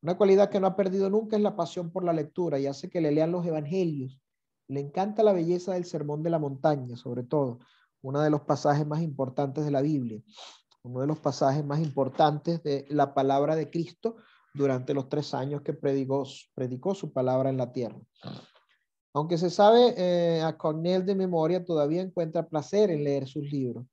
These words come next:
¿Acaso no es el mismo un gran escritor? A veces, como Tácito, concluye sus frases con un giro original.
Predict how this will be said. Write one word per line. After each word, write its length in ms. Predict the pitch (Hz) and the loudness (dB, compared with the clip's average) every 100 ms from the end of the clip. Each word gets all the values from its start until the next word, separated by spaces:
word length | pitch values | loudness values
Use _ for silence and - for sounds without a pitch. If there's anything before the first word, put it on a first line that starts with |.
| _ _ _ _ - | _ _ _ _ -18
¿Acaso 360 | 131 190 202 | -4 -4 -2
no 100 | 220 | -2
es 80 | 214 | -2
el 80 | 214 | -2
mismo 300 | 196 180 170 | -2 -4 -4
un 60 | |
gran 200 | 160 156 | 0 0
escritor? 560 | 170 - 160 190 196 - _ _ _ _ _ _ _ | 0 -4 -6 -4 -4 -6 _ _ _ _ _ _ _
A 100 | 139 | -4
veces, 300 | 151 165 214 | -4 -4 -6
como 280 | 190 170 156 | -4 -4 0
Tácito, 720 | 170 170 208 196 - 196 185 | 0 0 -6 -10 -6 -4 -4
concluye 480 | 160 147 170 180 190 | -6 -6 -2 0 0
sus 180 | 208 | -2
frases 380 | 208 170 165 165 | -2 -2 -2 -6
con 160 | - 143 | -10 -8
un 100 | 143 | -8
giro 220 | 139 156 | -2 0
original. 520 | 160 143 143 139 107 | 0 -2 -4 -4 -6